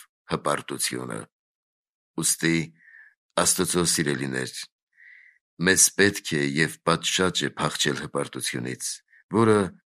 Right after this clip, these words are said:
սատանայի գործն է, և խոնարհամիտ լինել Աստծո առաջ։ Ամեն մեկին մոտ և ամեն մեկին առավել համարենք մեզնից, և սրանով իսկ նմանվենք Աստծո որդուն,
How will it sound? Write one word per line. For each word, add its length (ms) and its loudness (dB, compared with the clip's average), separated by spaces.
սատանայի 680 4
գործն 480 -4
է, 80 -6
և 320 4
խոնարհամիտ 760 2
լինել 360 -2
Աստծո 520 -4
առաջ։ 440 -6
Ամեն 380 6
մեկին 440 4
մոտ 480 4
և 320 2
ամեն 380 4
մեկին 380 2
առավել 500 4
համարենք 540 -4
մեզնից, 560 -4
և 200 0
սրանով 560 2
իսկ 240 -2
նմանվենք 720 0
Աստծո 560 -2
որդուն, 500 -6